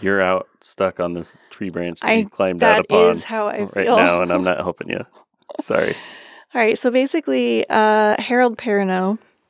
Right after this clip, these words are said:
Speaker 2: this, who plays Rashid, well, Rashid is the name he gives him at
Speaker 1: Yeah.
Speaker 2: first, so I'll call him Rashid, but his real name is Thomas Cole. But anyway, Rashid saves his life.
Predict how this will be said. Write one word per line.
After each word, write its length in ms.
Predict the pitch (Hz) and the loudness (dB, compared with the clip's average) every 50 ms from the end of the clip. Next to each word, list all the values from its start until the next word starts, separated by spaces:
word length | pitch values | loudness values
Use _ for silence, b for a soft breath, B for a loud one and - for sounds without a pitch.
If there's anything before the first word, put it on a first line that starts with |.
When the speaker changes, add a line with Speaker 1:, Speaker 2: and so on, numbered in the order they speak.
| _ - | _ -2
Speaker 2:
this, 200 | 208 196 190 - - 190 | -2 -2 -2 -4 -4 -2
who 120 | 208 202 | 0 0
plays 600 | 196 - 202 196 190 190 190 190 196 208 - - - - _ _ | 0 2 2 4 4 4 4 2 2 2 2 0 0 -4 _ _
Rashid, 840 | - 202 202 196 190 - - - 226 226 214 208 196 196 190 185 - _ | 0 2 4 4 4 2 0 0 2 2 4 4 4 4 2 0 -4 _
well, 160 | - 190 190 | -4 -2 0
Rashid 400 | 196 202 208 202 - 240 233 226 | 0 0 0 0 0 0 2 4
is 140 | 220 202 185 | 4 4 4
the 100 | 185 196 | 2 0
name 220 | 190 190 190 190 | 0 0 0 0
he 140 | 190 190 185 | -2 -2 -2
gives 280 | 175 190 185 185 180 - | -2 -2 -4 -4 -4 -6
him 300 | - - 226 - 185 - | -6 -6 -6 -8 -8 -4
at 120 | - 202 185 | 0 0 0
Speaker 1:
Yeah. 20 | |
Speaker 2:
first, 520 | - - - 196 180 170 - - - - - | 0 0 -2 0 0 -2 -2 -6 -14 -14 -10
so 180 | - - 208 202 | -6 -4 -2 -2
I'll 80 | 202 | -4
call 220 | 196 - 220 208 202 | -2 -2 0 0 0
him 60 | 196 | 0
Rashid, 380 | 196 196 185 - - 196 202 190 | -2 -4 -6 -6 -6 -6 -6 -4
but 100 | 196 208 | -2 0
his 180 | 220 233 226 262 | 0 0 0 0
real 120 | 269 262 | 0 0
name 160 | 240 233 220 202 | 0 2 0 0
is 100 | 202 - | -2 -2
Thomas 380 | - - 208 202 196 190 - - | -4 -2 -2 -2 0 -2 -4 -6
Cole. 400 | - - - 196 - - 208 - B B B B B B B B B B | -6 -4 -4 -4 -2 -4 -6 -10 B B B B B B B B B B
But 100 | 233 240 | 2 4
anyway, 300 | 240 240 226 226 220 220 | 4 4 4 4 4 2
Rashid 680 | 214 226 220 - - - 269 262 254 240 226 226 220 - b b b b b b b b b b b b b b | 2 0 -2 -2 -2 -2 0 2 2 2 2 2 0 -4 b b b b b b b b b b b b b b
saves 840 | - - - - 233 226 220 220 220 220 220 220 - - - - - _ _ _ _ _ _ _ _ _ _ _ _ _ _ _ | -8 -4 0 2 4 6 6 6 6 4 2 0 -2 -2 -2 -4 -6 _ _ _ _ _ _ _ _ _ _ _ _ _ _ _
his 380 | - - 220 202 190 190 190 196 | -4 -2 0 0 0 -2 -4 -2
life. 560 | 196 202 196 - - - - - - - | 0 2 2 2 0 -4 -6 -8 -18 -20